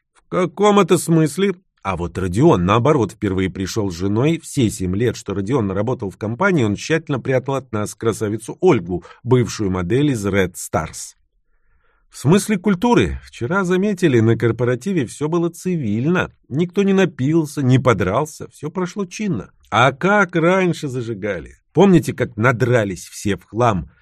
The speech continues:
В году, по-моему, в девяносто пятом. Сломали караоке, большой такой экран, то ли Sharp, то ли Hitachi. «Это был девяносто шестой», поправил я Мишу. В тот год Собчак проиграл выборы Яковлеву,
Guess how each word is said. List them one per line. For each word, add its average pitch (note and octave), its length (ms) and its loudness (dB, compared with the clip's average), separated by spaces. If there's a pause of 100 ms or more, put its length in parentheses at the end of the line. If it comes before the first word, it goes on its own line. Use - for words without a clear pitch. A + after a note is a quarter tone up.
(100)
В E2+ 200 -6
году, C3+ 320 4
по-моему, G3+ 400 2
в F#3 40 -4
девяносто G3 420 -2
пятом. - 420 -6
Сломали E3 440 -4
караоке, C3 680 4
большой G#2 380 -2
такой G#2+ 340 -2
экран, D3+ 400 -2
то E3 120 0
ли D3+ 120 0
Sharp, C3+ 440 -4
то C3+ 120 -6
ли A#2+ 200 -8 (160)
Hitachi. A#2 680 2 (840)
«Это D2 460 -2
был D2 260 0
девяносто D2+ 560 -4
шестой», F2+ 480 0
поправил D2+ 500 -6
я D#2 140 -4
Мишу. C#2+ 300 -10 (180)
В - 140 -20
тот A2 180 0
год G#2+ 240 2
Собчак G2+ 560 -2
проиграл E2 400 -4
выборы F#2+ 360 0
Яковлеву, - 680 -6